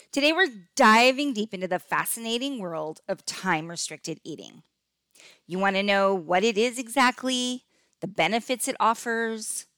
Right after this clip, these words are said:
and how it influences something called the circadian rhythm? I've got you covered. But that's not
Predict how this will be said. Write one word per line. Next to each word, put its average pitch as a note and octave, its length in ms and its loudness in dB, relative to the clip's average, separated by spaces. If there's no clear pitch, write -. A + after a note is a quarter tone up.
and F#3+ 140 0
how G3 440 4
it A#3+ 100 2
influences G3+ 1160 -4
something G3+ 540 -4
called E3 440 -6
the F3 100 -12
circadian F3+ 720 -4
rhythm? G#3 460 -4
I've A3 320 6
got A#3 240 2
you C4 200 -8
covered. E3+ 760 0
But F#3+ 100 -4
that's A3+ 500 4
not A#3 360 2